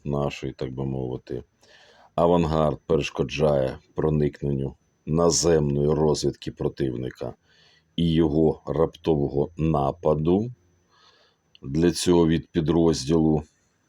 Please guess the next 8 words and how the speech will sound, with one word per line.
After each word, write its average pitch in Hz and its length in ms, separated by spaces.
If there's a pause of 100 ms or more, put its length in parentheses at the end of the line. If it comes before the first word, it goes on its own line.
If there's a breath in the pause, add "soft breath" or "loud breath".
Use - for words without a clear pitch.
(300)
який 80 420
рухається 78 640
в 73 200
авангарді, 76 840 (560 soft breath)
висилаються 76 1000 (920)
головна 78 760 (100)
похідна 73 600
застава, 73 920